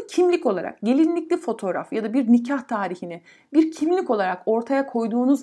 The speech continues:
anda, dışarıya bu mesajı verdiğiniz anda, "Bu benim kimliğim." dediğiniz anda insanlar şunu bilir. Bizler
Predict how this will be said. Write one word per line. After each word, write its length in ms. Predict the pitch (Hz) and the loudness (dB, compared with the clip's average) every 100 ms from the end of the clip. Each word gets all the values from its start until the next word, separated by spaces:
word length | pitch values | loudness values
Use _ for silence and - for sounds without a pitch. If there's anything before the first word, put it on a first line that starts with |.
| - | -2
anda, 360 | 220 202 - - _ _ _ _ _ _ _ - _ _ _ _ _ _ 180 | -4 -4 -10 -18 _ _ _ _ _ _ _ -20 _ _ _ _ _ _ -2
dışarıya 380 | 220 233 302 294 | 0 2 2 2
bu 80 | 302 | 2
mesajı 400 | 285 262 196 190 | 2 2 0 2
verdiğiniz 460 | 220 220 233 247 214 | 2 2 2 0 0
anda, 360 | 170 165 214 | -4 -6 -6
"Bu 100 | 214 | -2
benim 140 | 226 226 | -2 -2
kimliğim." 500 | - 240 233 247 208 | 2 4 4 2 0
dediğiniz 400 | 175 170 160 160 | 0 -4 -8 -8
anda 360 | 156 214 294 _ _ | -8 -8 -8 _ _
insanlar 500 | 277 403 381 302 285 | -6 -2 0 2 2
şunu 260 | 277 269 254 | 2 0 0
bilir. 340 | 202 - - _ _ _ _ _ _ - | -2 -10 -16 _ _ _ _ _ _ 2
Bizler 440 | 311 254 208 262 | 2 4 0 -2